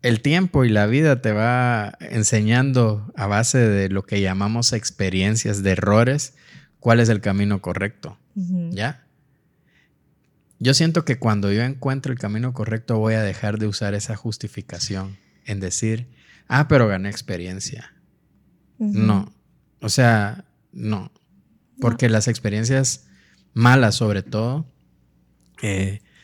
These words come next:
Speaker 1: si las analizas después, obviamente vas a actuar de otra forma.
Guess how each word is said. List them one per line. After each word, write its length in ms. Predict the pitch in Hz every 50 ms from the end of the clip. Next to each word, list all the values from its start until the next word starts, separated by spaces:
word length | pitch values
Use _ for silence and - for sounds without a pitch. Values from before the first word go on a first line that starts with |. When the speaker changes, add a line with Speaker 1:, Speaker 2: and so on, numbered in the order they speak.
| _ _
Speaker 1:
si 180 | - - - 127
las 220 | 113 104 - -
analizas 520 | 110 104 101 101 98 95 - - 123 123 123
después, 640 | 123 113 110 - - 120 120 135 151 - - - -
obviamente 720 | - 123 123 123 117 113 110 110 113 123 139 131 - 123 104
vas 200 | 104 104 98 110
a 140 | 107 101 101 101 -
actuar 380 | 101 - - - 113 113 110
de 100 | 104 107
otra 220 | 101 90 90 90 95
forma. 400 | - - 98 87 87 85 85